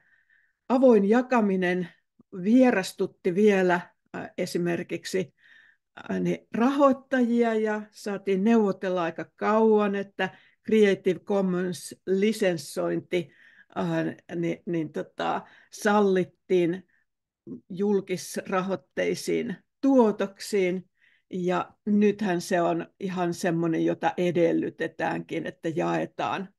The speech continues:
asioita ja, ää, ollaan menty aika pitkälle niistä ajoista.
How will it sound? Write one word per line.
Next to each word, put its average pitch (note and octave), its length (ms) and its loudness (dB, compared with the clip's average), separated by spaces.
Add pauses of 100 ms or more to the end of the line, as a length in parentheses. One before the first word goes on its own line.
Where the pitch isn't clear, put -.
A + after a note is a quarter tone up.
asioita - 720 -6
ja, E3+ 220 -8 (580)
ää, D#3+ 360 -8 (640)
ollaan E3 420 2 (200)
menty B3 340 4
aika B3 240 0
pitkälle G3+ 560 -2
niistä F#3+ 500 -4
ajoista. E3+ 600 -4